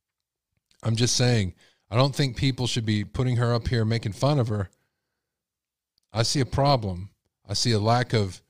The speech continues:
education and over-socialization. I see an inability for, you know, connection between a real person and a fantasy.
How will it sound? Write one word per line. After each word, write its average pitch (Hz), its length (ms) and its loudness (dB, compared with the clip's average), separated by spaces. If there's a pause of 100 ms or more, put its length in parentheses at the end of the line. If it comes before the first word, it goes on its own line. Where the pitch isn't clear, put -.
(1040)
education 131 840 0 (800)
and 104 400 0
over-socialization. 120 1300 2 (1000)
I 107 120 -2
see 117 460 0
an 107 240 0 (120)
inability 117 720 2
for, 95 500 -2 (2000)
you 110 120 -6
know, 104 120 -2
connection 113 540 -2
between 107 600 -4 (240)
a 104 80 -4
real 110 180 2
person 117 540 0
and 110 100 0
a 98 80 -2
fantasy. 135 800 -2